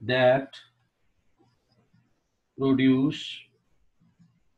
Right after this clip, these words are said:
produces certain, certain results। रिजल्ट जेनेरेट गर्ने कुनै पनि,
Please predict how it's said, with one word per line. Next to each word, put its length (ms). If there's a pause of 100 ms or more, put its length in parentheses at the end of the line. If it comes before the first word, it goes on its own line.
(760)
produces 880 (200)
certain, 760 (2000)
certain 440
results। 600 (1600)
रिजल्ट 360
जेनेरेट 400
गर्ने 340
कुनै 200
पनि, 240